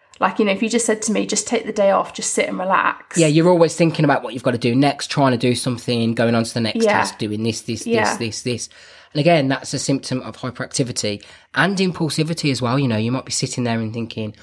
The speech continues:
Speaker 2: "Oh, you know, I've got to do this." And interestingly, I watched a video the other day, um, and it said that people with A D H D struggle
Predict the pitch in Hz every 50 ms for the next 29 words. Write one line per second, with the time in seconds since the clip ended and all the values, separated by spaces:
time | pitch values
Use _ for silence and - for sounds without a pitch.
0 | - - - - - _ _ - 143 143 143 139 135 127 123 123 120 120 120 120
1 | 120 120 143 135 123 120 - 120 117 113 - - 127 127 131 127 127 123 123 -
2 | - - - - - - - - 143 156 156 - - _ _ _ _ - 180 208
3 | 226 220 - - 170 - - - 120 110 104 101 101 98 98 110 120 - - 123
4 | 123 120 127 - - - - 123 107 127 117 127 131 123 113 110 107 95 104 95
5 | 95 92 87 90 95 107 - _ _ _ _ _ - - - _ _ - - 104
6 | 107 107 104 107 - 117 123 127 92 - - - - 160 139 107 87 - - -
7 | - - - - - - - _ - 135 123 113 - - _ _ _ _ _ _
8 | _ _ - - 160 165 160 - 165 151 139 135 127 123 127 127 123 123 113 110
9 | 107 - - - 110 107 107 - - - - 151 143 139 - 98 - - 110